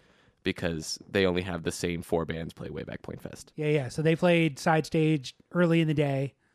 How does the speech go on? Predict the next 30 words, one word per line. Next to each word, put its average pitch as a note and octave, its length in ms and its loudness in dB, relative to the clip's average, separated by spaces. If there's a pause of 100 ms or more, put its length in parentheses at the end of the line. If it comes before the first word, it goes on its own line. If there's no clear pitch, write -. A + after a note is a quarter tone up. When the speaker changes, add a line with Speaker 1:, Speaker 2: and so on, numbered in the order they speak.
(120)
Speaker 1:
Yeah. A#2+ 220 6
Speaker 2:
So E3+ 100 2
as D3+ 200 2
you D#3+ 80 0
can D#3+ 120 -4
imagine, C#3+ 340 -4
a C#3 40 -8
very C3+ 180 -4
short C#3 280 -6
set. A2+ 280 -12 (440)
Speaker 1:
And A2 120 4
Speaker 2:
They're G#2 80 6
Speaker 1:
then G#2 180 4
Speaker 2:
so A#3 180 4
energetic. D#3+ 560 0
I D#3+ 40 -2
would D#3+ 120 -2
love F3 160 -2
to D#3 80 -10
see F3 160 -4
them C#3+ 120 -2
play. C#3+ 400 -6 (320)
Well, D#3 120 0
I - 20 2
Speaker 1:
It, C#3 60 0
Speaker 2:
have, A2+ 300 -8
but - 100 -2
Speaker 1:
it B2+ 140 -4 (220)
Speaker 2:
I F3+ 60 -2
would, E3+ 120 2